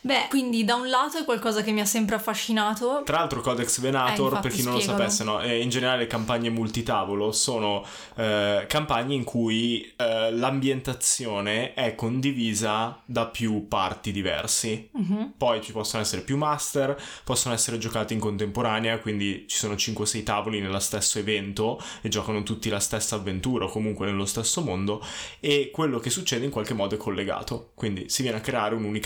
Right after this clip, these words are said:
Speaker 2: trama dove quello che fa un party influisce su quello che fanno gli altri.
Speaker 1: Mhm.
Speaker 2: Codex Venato in particolare è una versione italiana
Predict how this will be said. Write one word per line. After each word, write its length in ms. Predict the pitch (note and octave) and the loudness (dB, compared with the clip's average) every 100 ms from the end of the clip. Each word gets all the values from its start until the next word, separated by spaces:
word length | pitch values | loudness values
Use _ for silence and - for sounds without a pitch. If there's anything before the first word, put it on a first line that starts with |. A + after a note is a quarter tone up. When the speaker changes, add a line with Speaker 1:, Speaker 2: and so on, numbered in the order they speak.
| A2 | -2
Speaker 2:
trama 380 | A2+ G2 G2+ G#2+ | 0 0 0 0
dove 220 | G#2+ G#2+ | 0 0
quello 220 | C3+ A#2+ | 0 -2
che 120 | A#2 | -2
fa 120 | A2 | -2
un 180 | B2+ D3 | -2 -2
party 400 | D3+ A2 A2+ - | 0 0 -2 -2
influisce 840 | A#2+ A2+ - B2 G#2+ - - A2+ A2 - - | -2 -2 0 2 2 2 2 0 -2 -10 -6
su 180 | - A2+ | -6 -2
quello 200 | G#2 G2+ | -2 -2
che 80 | |
fanno 300 | G#2 F#2 F#2 | -2 -2 -2
gli 100 | F2 | -2
altri. 380 | E2+ C#2+ - - | -2 -2 -4 -4
Speaker 1:
Mhm. 320 | A3 F#3 F#3+ - | 0 2 2 0
Speaker 2:
Codex 380 | G3+ E3+ D3 D3+ | 0 0 0 0
Venato 300 | F3 C#3+ C3 | 2 2 0
in 80 | |
particolare 720 | B2 C3 D3+ F3 F3 D3 D3 F3+ | -2 -2 -2 0 2 2 2 2
è 140 | D3+ | 2
una 200 | A#2 A#2 | 2 0
versione 340 | A2 A#2 - C3+ | 0 0 0 0
italiana 720 | B2 A2+ A2+ G2+ G2+ C#3 - | -2 0 0 0 0 -2 -6